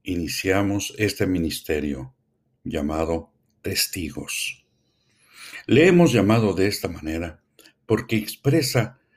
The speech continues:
el llamado a lo cual nosotros, todos sin excepción, tenemos,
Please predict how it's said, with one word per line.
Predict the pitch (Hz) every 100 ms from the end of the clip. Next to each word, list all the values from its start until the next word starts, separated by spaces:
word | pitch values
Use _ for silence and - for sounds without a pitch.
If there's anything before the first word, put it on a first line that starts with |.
| _ _
el | 101 95
llamado | 98 104 120 127 123 - -
a | 98
lo | 90 -
cual | 101 120 131
nosotros, | 110 90 - 120 123 127 127 - _ _ _ _ _ _ -
todos | 104 113 113 -
sin | 98
excepción, | - - - - 80 78
tenemos, | - 73 65 65 - -